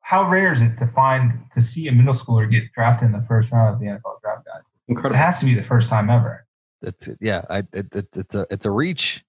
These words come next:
Speaker 3: and, uh, I, this is another thing where, an instance where I just want Cliff Kings-, Kingsbury as offensive coordinator.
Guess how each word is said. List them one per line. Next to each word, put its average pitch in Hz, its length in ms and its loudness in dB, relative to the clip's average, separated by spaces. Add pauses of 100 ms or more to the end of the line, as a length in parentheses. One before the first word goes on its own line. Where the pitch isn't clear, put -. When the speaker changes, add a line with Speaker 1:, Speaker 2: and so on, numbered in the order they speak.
Speaker 3:
and, 95 220 -4
uh, 92 300 -2
I, 117 60 -2
this 139 160 0
is 165 40 -2
another 147 280 0
thing 123 200 -2
where, 107 340 0
an 113 80 0
instance 113 300 -2
where 101 120 2
I 104 60 0
just 101 140 -6
want 104 160 -2
Cliff - 200 -8
Kings-, 98 340 -6
Kingsbury 95 480 -2
as 90 100 -4
offensive 90 360 -6
coordinator. 87 400 -8